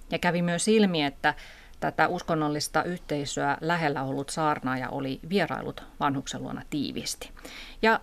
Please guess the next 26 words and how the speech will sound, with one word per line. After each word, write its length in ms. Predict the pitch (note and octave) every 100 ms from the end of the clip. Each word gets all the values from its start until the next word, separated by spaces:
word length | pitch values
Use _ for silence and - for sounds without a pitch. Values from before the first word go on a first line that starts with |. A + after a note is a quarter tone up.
| -
tästä 260 | B3+ -
kummilapsille 560 | A3 A#3 A3 G#3 G#3+ G3+
sitten 340 | A3 G#3 F#3
syntyi 360 | G3+ F#3 F#3 F#3+
epäilys, 460 | G3 E3 C#3+ C#3+
että 280 | C#3 - D3 - - - -
tämä 160 | E3
uskonnollinen 680 | F3 - D#3+ C#3 C#3+ D3 C#3+
yhteisö 680 | F3 E3 - D3+ C3 - C3+ - - - -
oli 280 | E3 D3 C#3
käyttänyt 460 | D3+ D3 F3+ F#3+
hyväkseen 460 | D#4 G#3 - - C3+
muistisairasta 760 | - - - C#3 - - D3
vanhusta 480 | C#3 C#3+ D3 - D3+
ja 120 | D#3
taivutellut 680 | E3+ A3 A3 F3 B2 C3 -
tätä 240 | C3+ C3+
tekemään 640 | C3+ D3+ - B2 A#2+ G#2+ - -
muutoksia 580 | E3 D3 - - - B2
testamenttiin. 920 | C#3+ C#3 - - F#2+ - - - G#3 - - - - - - -
Ja 180 | D#3+ D#3+
itse 220 | F3 -
asiassa 380 | E3+ E3+ D#3 D#3
tässä 320 | - D#3 E3
viimeisimmässä 720 | D#3+ G#3+ A3+ F3+ C#3 C3+ B2+ C3
testamenttimuutoksessa 1300 | B2+ - C#3 - - C#3 C#3+ C#3 B2+ C3+ - -